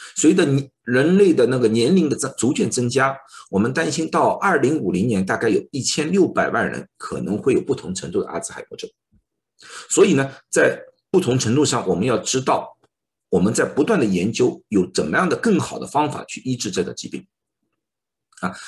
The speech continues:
那么有什么办法去预警？就是你们如果看到有些人有些情况，就是举个例子说，今天早上我开门忘了找不到钥匙了，这是不是阿兹海默症？啊，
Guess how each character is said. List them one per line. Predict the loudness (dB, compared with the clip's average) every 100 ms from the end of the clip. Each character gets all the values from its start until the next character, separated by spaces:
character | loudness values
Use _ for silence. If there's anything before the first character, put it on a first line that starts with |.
| -6
那 | 0
么 | 4
有 | 6
什 | 6 2
么 |
办 | 2 2
法 | 2
去 | -2 -6
预 | -2 -2
警？ | -2 -6 -4
就 | -2
是 | 0 -2 -2
你 | 0
们 | 2 4
如 | 4
果 | 2
看 | 0 0
到 | 0 0 2
有 | 0
些 | 2 2
人 | 2
有 | 2
些 | 0
情 | -4 -4
况， | -4 0
就 | 0
是 | -2 -12 -20 -20 _
举 | 0
个 | 2
例 | 2
子 | 2
说， | 2
今 | 2 0
天 | 0
早 | 0
上 | 2
我 | 0
开 | 0 0
门 | 0 -2 -6 _ _ _ _ _ _ 2
忘 | 4
了 | 4 0 0
找 | 2
不 |
到 | 4
钥 | 4 4
匙 | 2 -2
了， | -4 _ _ -2
这 | 2
是 | 2
不 | 2
是 | 0
阿 | -2
兹 | -4
海 | -4
默 | -6
症？ | -8 -12 _ _ _ _ -14
啊， | -14